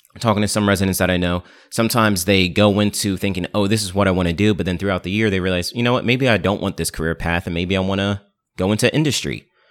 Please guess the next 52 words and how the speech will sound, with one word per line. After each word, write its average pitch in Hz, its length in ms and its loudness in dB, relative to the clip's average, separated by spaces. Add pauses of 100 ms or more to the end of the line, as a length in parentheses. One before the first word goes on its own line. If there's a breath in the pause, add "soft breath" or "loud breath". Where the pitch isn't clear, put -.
(220 soft breath)
Well, 95 80 2
did 95 180 2
you 104 80 2
build 104 380 2
any 101 220 -2
rapport 95 640 -2
with 98 300 -6
any 101 180 -2
of 92 80 -4
those 92 180 -4
drug 92 260 -2
reps 82 220 -2
that 80 80 -4
have 73 140 -8
come 80 160 -8
through 71 100 -12
the 73 80 -10
hospital? 80 500 -8 (140)
Any 92 140 0
of 85 60 -2
those 87 140 -2
medical 90 300 -6
science 90 300 -4
liaisons 85 460 -4
that 71 120 -6
came 85 160 -6
through 73 120 -6
the 73 40 -6
hospital? 82 380 -6
Did 71 180 -10
you 80 60 -8
network 87 340 -6
with - 140 -8
them? - 180 -12 (180 soft breath)
Exchange 92 380 -6
contact 98 400 -4
info? - 380 -10 (480 soft breath)
Maybe 95 240 2
you 92 240 2
can 90 160 0
pivot 117 300 2
into 90 180 -6
that 90 180 0
career 107 380 0 (120)
by 85 140 0
building 95 400 0
those 87 180 -2
relationships 87 560 -2
starting 101 320 4
during 80 220 -2
your 78 120 -4
residency. 82 580 -8